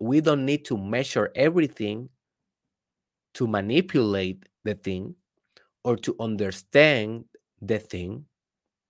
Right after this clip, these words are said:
right? So um, I will present this hypothesis as something that I am currently working on, and maybe in the future,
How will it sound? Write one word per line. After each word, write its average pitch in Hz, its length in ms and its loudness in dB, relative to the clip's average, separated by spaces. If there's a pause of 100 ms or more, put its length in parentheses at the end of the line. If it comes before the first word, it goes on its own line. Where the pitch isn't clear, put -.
(720)
right? - 260 -4 (600)
So 127 840 6 (1900)
um, 120 720 6
I 139 120 2
will 196 160 2
present 196 480 2
this 190 160 -2
hypothesis 131 840 -2 (160)
as 110 380 0
something 147 480 -2
that 117 160 4
I 113 100 2
am 113 280 0
currently 143 920 2
working 123 580 0
on, 104 240 -8 (420)
and 127 200 -2
maybe 214 380 2
in 208 80 -2
the 185 80 2
future, 143 580 -2